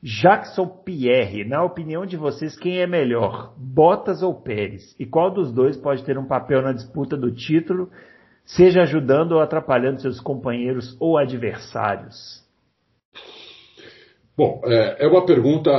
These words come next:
Speaker 2: assim, difícil, né? O Bottas, ele já provou que ele pode andar na frente. O Bottas é um cara que ganha corrida, ele faz pole e tudo.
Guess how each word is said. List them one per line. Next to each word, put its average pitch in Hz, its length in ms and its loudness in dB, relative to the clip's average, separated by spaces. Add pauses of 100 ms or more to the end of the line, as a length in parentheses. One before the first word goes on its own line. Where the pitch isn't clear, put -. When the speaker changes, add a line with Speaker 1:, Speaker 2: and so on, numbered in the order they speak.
Speaker 2:
assim, 85 580 -8
difícil, 87 640 -6
né? 71 200 -12
O 147 120 0
Bottas, 147 760 2
ele 101 240 0
já 127 160 0
provou 127 560 2
que 208 80 -2
ele 208 140 0
pode 95 260 0
andar 101 220 -2
na 110 100 -4
frente. 76 580 -10
O 69 60 -16
Bottas 87 400 -2
é 92 80 -2
um 95 100 -4
cara 80 240 -6
que 85 80 -12
ganha 82 200 -4
corrida, 95 500 2
ele 69 100 -6
faz 87 200 -6
pole 80 460 -2
e 87 60 -6
tudo. - 300 -14